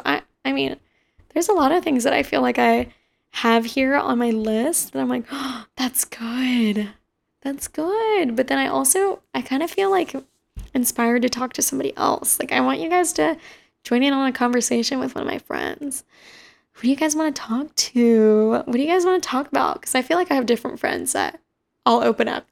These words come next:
Well, I mean, I'll, I'll open up to my friends about anything, but I, I just feel like there's some friends where I, like, I value the perspective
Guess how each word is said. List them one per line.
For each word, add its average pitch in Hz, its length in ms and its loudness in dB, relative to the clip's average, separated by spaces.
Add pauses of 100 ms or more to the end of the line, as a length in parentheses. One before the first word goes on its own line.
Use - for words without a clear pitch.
(340)
Well, 302 120 -2
I 294 80 4
mean, 277 140 4
I'll, 254 160 0 (180)
I'll 277 140 0
open - 180 -2
up - 120 -4
to - 100 -8
my - 60 -2
friends 269 240 -6
about - 340 -8
anything, - 480 -2
but - 220 2 (920)
I, 254 220 2
I 269 120 4
just 247 200 2
feel 269 80 4
like 247 140 0
there's 240 180 2
some 233 180 2
friends - 380 -4
where - 80 -2
I, - 120 0
like, - 180 0
I 254 120 2
value 240 340 4
the 233 100 2
perspective - 760 -2